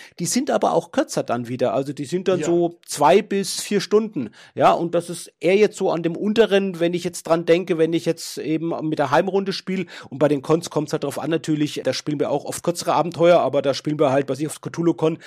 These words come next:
Speaker 1: diese kürzeren Abenteuer, aber dann drei Stück <laughs> am Tag nacheinander, ja.
Speaker 2: <laughs>
Speaker 1: Also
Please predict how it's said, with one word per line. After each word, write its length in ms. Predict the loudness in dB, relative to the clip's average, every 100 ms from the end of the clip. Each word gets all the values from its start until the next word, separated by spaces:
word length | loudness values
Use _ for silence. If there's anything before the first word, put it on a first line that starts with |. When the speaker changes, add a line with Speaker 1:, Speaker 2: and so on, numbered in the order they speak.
| -12
Speaker 1:
diese 120 | -8
kürzeren 340 | -2 -2 0 0
Abenteuer, 500 | 2 0 4 8 8
aber 180 | 4 2
dann 140 | 0
drei 220 | 2 2
Stück 340 | 2 -6 -8 -8
<laughs> 560 | -4 -6 -6 -10 -2
am 160 | -2 -2
Tag 340 | 0 4 4
nacheinander, 640 | 4 2 2 0 0 0
ja. 160 | 0 -2 -4
Speaker 2:
<laughs> 120 | -2
Speaker 1:
Also 220 | 2 2